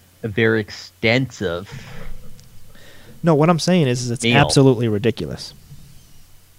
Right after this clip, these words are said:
Speaker 2: There's just no need for it. But we enjoy it. Okay? And that's, and then we
Speaker 1: Opulence at its finest. <laughs>
Speaker 2: I don't know what it is. It's just, it's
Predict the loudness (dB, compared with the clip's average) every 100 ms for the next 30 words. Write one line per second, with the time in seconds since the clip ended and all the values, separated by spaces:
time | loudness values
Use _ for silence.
0 | -20 -20 -20 -10 -2 -2 0 2 2 2
1 | -2 -6 -6 -6 -8 -18 -20 -20 _ _
2 | 0 2 2 2 4 4 4 -2 -14 -16
3 | -8 -4 -2 -2 -4 -4 -2 -2 -4 -6
4 | 0 4 4 2 -4 -6 -6 -4 -4 -6
5 | -12 -8 -6 -6 -8 -8 -8 -2 2 4
6 | 6 8 10 8 6 2 -2 0 -2 0
7 | -2 -2